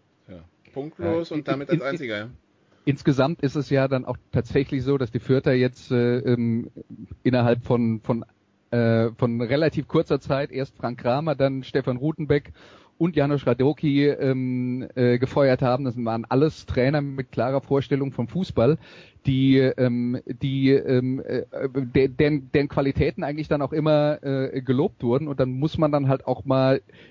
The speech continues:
Speaker 2: die Frage an die Etagen höher stellen, ähm, warum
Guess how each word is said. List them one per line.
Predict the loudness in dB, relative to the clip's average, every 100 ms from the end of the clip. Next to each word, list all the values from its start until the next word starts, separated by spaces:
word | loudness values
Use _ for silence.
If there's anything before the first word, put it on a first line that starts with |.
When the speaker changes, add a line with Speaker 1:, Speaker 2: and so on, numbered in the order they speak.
| -8
Speaker 2:
die | -6
Frage | -2 0 2 0
an | -2 -2
die | -2
Etagen | 0 0 0 -2 -6 -6 -2
höher | 2 4 4
stellen, | 0 2 2 0 -6 _ _ _ _ -20 _ _ _ _ _ _ _ _ _ -6
ähm, | -4 -4 -6 -14
warum | -20 -4 0 2 2